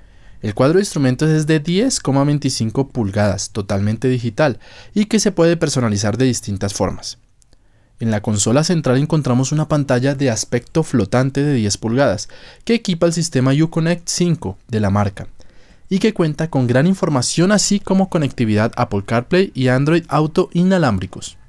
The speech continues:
Luego podemos ver varios mandos y perillas para el sistema de climatización, lo cual agradecemos mucho,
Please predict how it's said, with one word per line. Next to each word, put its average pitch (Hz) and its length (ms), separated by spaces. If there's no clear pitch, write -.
Luego 123 260
podemos 123 320
ver 139 140
varios 147 340
mandos 175 380
y 175 40
perillas 127 400
para 143 140
el 131 60
sistema 110 400
de 143 100
climatización, 113 880
lo 107 160
cual 170 300
agradecemos 104 640
mucho, 160 360